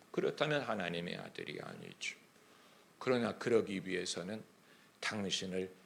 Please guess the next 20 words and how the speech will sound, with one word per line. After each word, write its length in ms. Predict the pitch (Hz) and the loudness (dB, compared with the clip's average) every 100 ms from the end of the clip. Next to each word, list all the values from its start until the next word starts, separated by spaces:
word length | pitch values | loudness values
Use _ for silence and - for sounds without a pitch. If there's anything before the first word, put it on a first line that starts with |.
| - - | -18 -4
비우실 840 | - 120 120 120 120 - 110 92 | 0 4 4 4 6 4 4 0
필요가 400 | - - 69 - | -2 -4 -6 -6
있었던, 440 | - - - - - - - - - - - | -4 -6 -6 -12 -16 -20 -20 -20 -20 -20 -6
우리도 340 | 107 113 107 107 | -2 0 2 0
마찬가지입니다. 1000 | 98 82 - 90 90 101 151 156 92 76 | 0 0 -2 0 0 2 0 0 -2 -4
할렐루야. 840 | 95 80 76 - - - - - - - - - - - - - - | -4 -2 -4 -6 -12 -12 -14 -16 -20 -20 -20 -20 -20 -20 -20 -4 12
여러분, 360 | 208 214 226 | 12 12 12
야속병에 880 | 175 143 156 - - - 180 170 165 | 12 12 12 10 6 8 8 10 8
걸리셔서 840 | 135 147 147 143 139 131 131 143 - | 10 10 10 6 6 6 6 4 2
"나 160 | 156 151 | 4 6
이거 220 | 143 151 | 10 10
안 200 | 120 113 | 10 8
하겠어." 720 | 120 - - 98 - - - - - - - - - - - | 4 4 0 -2 -2 -2 -4 -6 -14 -16 -18 -20 -20 -10 8
이렇게 440 | 151 220 226 202 | 12 12 12 10
하는 300 | 127 95 95 | 10 6 4
건 200 | 113 180 | 4 6
그건 260 | 117 - - | 4 2 -2
못난 500 | 90 69 80 92 - | -2 -2 -4 -4 -4
사람이고, 760 | - - - - - - - - - - - - - | -4 -6 -10 -12 -20 -20 -20 -20 -20 -20 -20 2 12
어차피 720 | 196 - 226 214 - - | 12 12 12 12 10 4